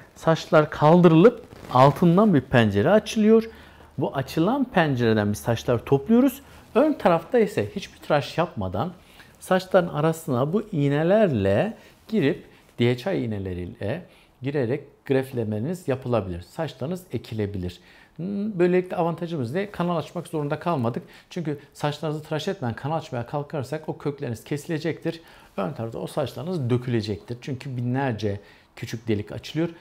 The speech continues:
ve bu deliklerde saçlarınızı koruyarak o deliği açmak, sonrasında da gidip içerisine tekrar grefti, saç greftinizi koymak çok zor bir işlemdir. Ee, ama D H I ile bu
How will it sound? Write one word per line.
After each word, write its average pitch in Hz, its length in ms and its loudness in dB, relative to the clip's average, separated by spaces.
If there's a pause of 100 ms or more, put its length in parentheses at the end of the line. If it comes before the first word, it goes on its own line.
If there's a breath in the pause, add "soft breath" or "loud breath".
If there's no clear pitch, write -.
(180 loud breath)
ve 127 100 -4
bu 127 80 -4
deliklerde 113 480 -2
saçlarınızı 120 600 -8
koruyarak 117 440 -4
o 107 120 -6
deliği 107 240 -2
açmak, - 380 -2 (260 loud breath)
sonrasında 127 600 -2
da 120 60 2
gidip 117 300 -6
içerisine 120 340 -8
tekrar 131 320 -4
grefti, 113 500 2
saç - 280 -6
greftinizi 113 400 -8
koymak 180 420 -2 (400 loud breath)
çok 185 260 -2
zor 120 420 2
bir 104 60 -2
işlemdir. 117 520 -6 (380 loud breath)
Ee, 120 40 -6
ama 131 380 -4
D 127 140 0
H 120 220 -4
I 107 40 -2
ile 139 220 -2 (340 loud breath)
bu 123 440 -2